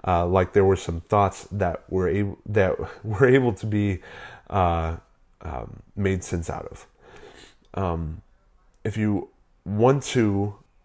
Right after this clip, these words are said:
uh, drop a tip, feel free to email me. If you want to get engaged in good conversation, join our Facebook group at, uh, the Life Given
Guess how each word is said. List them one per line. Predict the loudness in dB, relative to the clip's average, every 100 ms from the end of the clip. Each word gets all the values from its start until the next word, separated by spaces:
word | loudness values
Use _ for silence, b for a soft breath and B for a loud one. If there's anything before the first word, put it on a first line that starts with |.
| _
uh, | -6 -2
drop | -2 4 4 4
a |
tip, | 2 2 2 0 _ _ _ -20
feel | -2 0
free | 2 2 2 2
to | 0
email | 4 4
me. | 2 0 -4
If | -4
you | 0
want | 2 2
to | 0
get | 0 0 -2
engaged | -4 -2 0 0 -2 -8 -18 B B -2
in | 0 0 0
good | 0 0
conversation, | 0 -2 0 -2 -2 -2 -4
join | 0 0 2
our | 0
Facebook | 0 -4 -4 -10
group | -10 -12 -12 -18 B B B -4
at, | 0 0 -2 -14 _
uh, | -6 -4 -4
the | -4
Life | 4 4 4 0
Given | 0 0 -2 -4